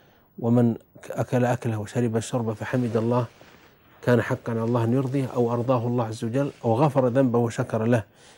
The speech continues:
إن الله ليرضى عن العبد يأكل الأكلة فيحمده عليها، ويشرب الشرب فيحمده عليها. كان صلى الله عليه وسلم إذا ظمئ وشرب في رمضان قال: "ذهب الظمأ وابتلت العروق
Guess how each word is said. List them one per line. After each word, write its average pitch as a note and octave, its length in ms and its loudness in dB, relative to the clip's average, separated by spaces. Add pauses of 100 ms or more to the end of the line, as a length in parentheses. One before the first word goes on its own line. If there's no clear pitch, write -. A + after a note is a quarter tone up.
(160)
إن A#2+ 140 4
الله B2 440 2 (500)
ليرضى B2+ 340 2
عن A#2+ 120 4
العبد A#2 320 0
يأكل A#2 280 -2
الأكلة A2+ 340 -2
فيحمده A2+ 580 -4
عليها، A#2 260 0
ويشرب A2+ 340 -4
الشرب A2 440 -2
فيحمده A2+ 460 -4
عليها. A2+ 380 -2 (680)
كان C3 200 4
صلى A#2+ 120 -4
الله A#2+ 100 0
عليه A2+ 100 -2
وسلم A#2+ 340 -2
إذا A2 200 -2
ظمئ A#2+ 340 0
وشرب A2 680 -4
في A2 160 -6
رمضان G#2+ 420 0
قال: A2+ 220 -2
"ذهب G#2+ 300 -4
الظمأ A#2+ 400 2 (460)
وابتلت B2 500 -2
العروق A2+ 520 -2